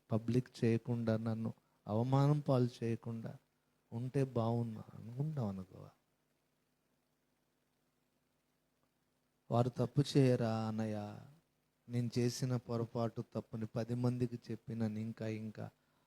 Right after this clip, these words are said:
అవమానిస్తున్నారు. అంటే, వాళ్ళు ఏం కోరుకుంటారు? ఏదైనా తప్పు జరిగినప్పుడు పది మందికి తెలిసి అది అవమానపడాలని కోరుకోరు.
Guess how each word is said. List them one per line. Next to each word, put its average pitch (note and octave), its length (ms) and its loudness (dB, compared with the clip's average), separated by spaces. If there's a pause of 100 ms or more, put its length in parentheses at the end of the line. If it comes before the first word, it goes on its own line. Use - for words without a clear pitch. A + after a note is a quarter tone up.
(220)
అవమానిస్తున్నారు. A#2 1080 -4
అంటే, - 1300 -12
వాళ్ళు C#3 240 6
ఏం F3 180 2
కోరుకుంటారు? E3+ 760 0
ఏదైనా C3 320 2 (120)
తప్పు B2 240 -4
జరిగినప్పుడు A#2+ 1080 0 (800)
పది A#2+ 180 4
మందికి D3+ 500 6
తెలిసి C3 440 2
అది B2 160 2
అవమానపడాలని A#2+ 1200 2
కోరుకోరు. A2+ 760 -4